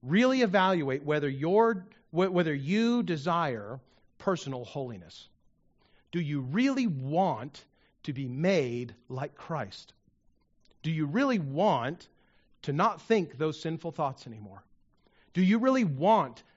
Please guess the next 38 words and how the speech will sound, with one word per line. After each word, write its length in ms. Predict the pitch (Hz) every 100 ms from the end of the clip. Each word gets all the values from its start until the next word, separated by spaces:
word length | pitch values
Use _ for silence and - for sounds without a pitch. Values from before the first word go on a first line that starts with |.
| _ -
to 80 |
have 340 | 147 196 226 175
those 180 | 180 -
sinful 440 | - 214 202 196
desires 520 | 175 165 185 151 - 131
removed 720 | 151 147 156 185 175 135 - -
from 320 | - 139 127
you? 300 | 127 113 98 _ _ _ _
Do 100 | 151
you 160 | 190 214
really 280 | 202 285 220
want 580 | 143 196 208 156 156 -
to 120 | 147
stop 680 | - - 208 190 127 - _ _
sinning? 480 | - - 196 131 98 - _ _ _ _ -
Do 80 | 196
you 120 | 208
really 180 | 240 208
want 360 | 220 233 -
to 100 | 185
stop 520 | - - 202 190 - -
drinking? 440 | 131 175 170 127 120
Do 100 | 180
you 80 |
really 200 | 196 226
want 400 | 170 196 220 185
to 80 | 165
stop 520 | - - 214 185 - - - 139
being 240 | 202 196
unfaithful 580 | 190 180 208 208 - 165
to 140 | -
your 160 | 160 151
spouse? 480 | - 202 196 131 - - -
Do 80 | 196
you 120 | 196
really 280 | 214 247 240
want 300 | 226 220 185
to 200 | 196